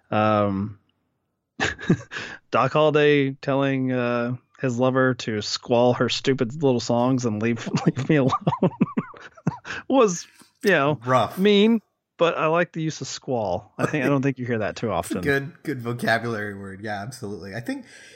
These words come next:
Speaker 2: it's interesting it, when you have a movie like this with so many moving pieces, right? You've got the Earps.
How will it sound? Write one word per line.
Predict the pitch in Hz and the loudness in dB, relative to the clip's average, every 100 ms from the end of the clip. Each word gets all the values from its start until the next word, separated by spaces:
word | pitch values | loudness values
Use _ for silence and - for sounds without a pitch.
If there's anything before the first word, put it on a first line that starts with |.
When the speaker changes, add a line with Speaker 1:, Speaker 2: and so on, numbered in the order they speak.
| - | -6
Speaker 2:
it's | 147 | -4
interesting | 185 208 - 143 139 135 | -2 -4 -2 -2 -2 -4
it, | 135 | -4
when | 127 135 | -4 -4
you | 131 | -2
have | 151 185 202 202 175 - | 0 4 4 2 -2 -6
a | 135 131 127 120 | -4 -4 -4 -2
movie | 131 156 | -2 0
like | 139 117 | -2 -2
this | 127 120 | -4 -4
with | 110 | -8
so | - 135 | -6 -4
many | 135 135 | -4 -4
moving | 117 113 107 | -4 -4 -8
pieces, | 101 95 - 78 - | -8 -12 -14 -18 -10
right? | 101 107 - | -6 -6 -8
You've | 117 | -2
got | 151 151 143 - - - - | 2 4 2 -2 -20 -18 -10
the | 123 | -4
Earps. | 120 117 - - | -2 -2 -4 -16